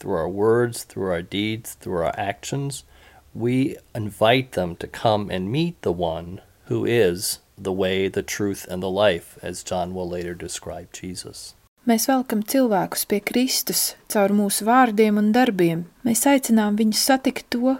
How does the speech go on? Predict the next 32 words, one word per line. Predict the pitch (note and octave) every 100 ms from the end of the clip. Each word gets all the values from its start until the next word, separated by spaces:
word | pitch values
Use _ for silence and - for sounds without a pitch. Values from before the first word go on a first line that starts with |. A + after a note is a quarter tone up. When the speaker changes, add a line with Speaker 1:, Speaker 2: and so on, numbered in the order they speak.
| -
Speaker 2:
kas | G#3+ -
ir | G#3+ -
ceļš, | - C4+ B3+ -
patiesība | A#3+ C4+ G#3 - G#3+ G#3+
un | G#3
dzīvība, | A#3+ B3 F#3+ F3+ F3+ F#3+ _
kā | - G#3+
Jānis | A3 A3+ B3+ -
vēlāk | B3 A3+ F#3 A3
apraksta | A3+ A#3+ - - G3
Jēzu. | F#3+ F#3+ G#3 G3+ E3+ _ _ _ -
Kādiem | C4 G#3+ F#3+
cilvēkiem | - C#4 A3+ F3 - G3
pēc | G3 F#3+ -
jūsu | A#3 - G#3+
domām | A#3 C4+ A3+ G3+ -
Jānis | A3 A3+ B3 -
Kristītājs | B3+ B3+ A#3 G3+ F#3+ F#3+
būtu | G#3+ G#3 A#3
labākais | G#3 F#3 - G3+
piemērs? | - A#3 F#3+ E3+ - - - - _ _ _ E3
Speaker 1:
In | D3+
many | D#3 F#3
ways, | D3 F#2 F#2+ -
the | G#2
students, | - - C#3 C3+ G#2 - - -
the | A2+
graduates | A2 A#2+ A#2 G2 -
of | F#2
Saint | - G2
Gregor's | G2 F#2+ F2+
School | - - E3+ A2 D#2